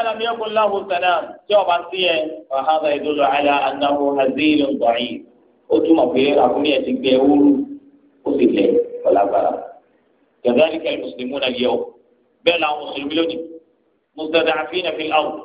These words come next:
Wọ́n sọ wọ́n dá láì lágbára lórílẹ̀. ولهذا في الحديث، nítorí délé yìí, ló fi wá ní hadith láti sọ̀rọ̀ sọ pé إذا تبايعتم بالعينة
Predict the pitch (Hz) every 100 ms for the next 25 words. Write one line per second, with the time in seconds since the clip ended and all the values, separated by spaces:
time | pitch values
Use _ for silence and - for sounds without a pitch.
0 | - 165 165 165 175 170 165 165 151 151
1 | 156 151 165 165 147 - - _ _ _
2 | 127 131 135 160 156 151 151 151 - -
3 | _ _ _ _ _ _ _ 143 139 139
4 | 143 147 131 - - 160 160 156 156 160
5 | - - - - _ _ _ _ _ -
6 | 151 147 147 147 147 139 151 156 156 151
7 | 147 139 147 156 - 147 147 143 - -
8 | - _ 139 139 143 143 139 147 156 165
9 | 160 147 143 143 151 147